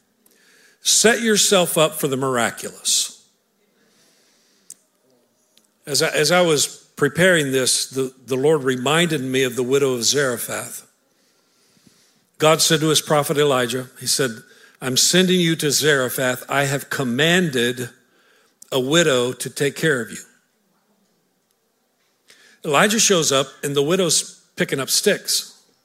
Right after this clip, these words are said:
for her last meal. Last meal.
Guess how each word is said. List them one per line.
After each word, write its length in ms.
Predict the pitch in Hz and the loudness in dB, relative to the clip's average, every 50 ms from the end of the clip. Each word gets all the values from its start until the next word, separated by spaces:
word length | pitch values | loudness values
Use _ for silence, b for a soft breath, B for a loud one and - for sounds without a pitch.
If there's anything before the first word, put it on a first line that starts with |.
| _ _ _ _ | _ _ _ _
for 160 | - 156 123 | -6 -4 -2
her 140 | 113 143 135 | 0 0 0
last 560 | 135 143 151 151 160 175 165 - - - 156 | 2 2 2 2 2 2 2 0 0 -2 -2
meal. 380 | 160 156 165 151 139 113 101 - - _ _ _ _ _ _ _ _ _ _ _ _ _ _ _ _ _ _ _ _ _ _ _ _ _ _ _ _ _ _ _ _ _ _ _ | -2 0 0 0 -2 -4 -6 -12 -18 _ _ _ _ _ _ _ _ _ _ _ _ _ _ _ _ _ _ _ _ _ _ _ _ _ _ _ _ _ _ _ _ _ _ _
Last 520 | - 156 185 202 220 226 226 - - - | -2 2 4 4 4 4 4 2 2 2
meal. 360 | 202 220 220 214 185 135 117 | 2 4 4 4 2 0 -2